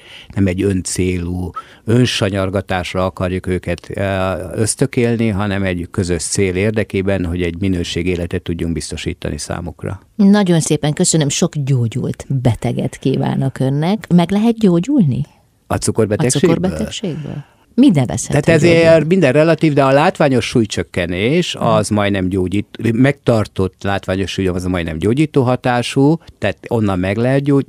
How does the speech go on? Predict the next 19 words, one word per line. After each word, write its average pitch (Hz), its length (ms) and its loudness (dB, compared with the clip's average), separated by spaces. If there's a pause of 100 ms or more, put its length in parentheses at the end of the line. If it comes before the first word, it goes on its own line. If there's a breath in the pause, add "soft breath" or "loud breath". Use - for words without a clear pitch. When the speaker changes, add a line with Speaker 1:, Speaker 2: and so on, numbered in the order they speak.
(120)
Speaker 1:
így 107 180 -2
idézőjelben 101 580 0
meg 101 140 -2
lehet 131 160 2
gyógyulni, 110 340 2
terápiamentessé 127 840 -2
lehet 127 260 -2
menni. 123 300 0 (600 loud breath)
Egyes 139 300 2
típusúból 95 540 -2 (160)
nem 76 260 -6
lehet 92 220 -4
meggyógyulni, 127 920 2
Speaker 2:
Aha. - 80 -20 (480 loud breath)
Speaker 1:
de 117 420 2
ha 110 680 2 (840)
ott - 260 -4
is 95 180 -2
elképzelhető, 101 1160 0